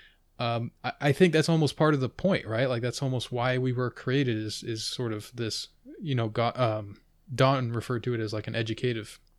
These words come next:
process. I think that's a, that's a key thing to understand, and we may not fully comprehend why it's being done the way that it's being done. Like, why can't he just, like,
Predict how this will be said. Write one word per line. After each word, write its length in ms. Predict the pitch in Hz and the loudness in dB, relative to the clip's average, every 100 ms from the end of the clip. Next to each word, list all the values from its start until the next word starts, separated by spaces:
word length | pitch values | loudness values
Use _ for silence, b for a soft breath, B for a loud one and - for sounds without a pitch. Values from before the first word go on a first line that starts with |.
| _ - | _ -6
process. 560 | 117 107 - - - - B B B B | -4 -4 -8 -10 -12 -14 B B B B
I 100 | 151 | 4
think 120 | 180 | 6
that's 220 | 165 - | 6 6
a, 220 | 143 127 110 - | 2 2 -2 -4
that's 200 | 139 123 | -4 -2
a 40 | |
key 380 | 123 131 127 113 - - | -4 0 0 0 -4 -4
thing 200 | 135 120 | -2 -2
to 100 | 113 | -4
understand, 720 | 113 107 - 147 131 120 113 | -4 -4 -4 -2 -2 -2 -4
and 420 | - 113 110 107 - b b b b b | -6 -6 -6 -8 -14 b b b b b
we 120 | 135 | 2
may 200 | 139 147 | 4 6
not 280 | 143 127 117 98 - _ _ _ _ _ _ _ _ _ _ _ _ _ _ | 6 2 0 -6 -20 _ _ _ _ _ _ _ _ _ _ _ _ _ _
fully 340 | 151 147 139 | 2 4 4
comprehend 800 | 135 139 120 123 113 131 123 120 _ _ _ _ | 4 0 2 2 2 2 0 -4 _ _ _ _
why 440 | 120 120 123 127 131 | -2 2 6 6 6
it's 580 | 131 127 113 - - - _ _ | 4 2 -2 -4 -10 -12 _ _
being 400 | 135 127 123 117 | 2 4 2 2
done 320 | 113 127 131 | 4 4 4
the 80 | 123 | 4
way 240 | 113 123 120 | 4 4 4
that 160 | 113 | 2
it's 180 | 107 - | 0 -4
being 300 | - 120 113 | -4 -2 -2
done. 520 | 117 120 113 101 107 - - | 0 0 0 -4 -12 -16 -14
Like, 260 | 139 110 113 | -6 -4 -2
why 260 | 117 120 | 0 0
can't 220 | 113 123 117 | 0 -4 -2
he 100 | 117 | -2
just, 280 | 117 - 113 | -2 -2 -4
like, 240 | 107 | -4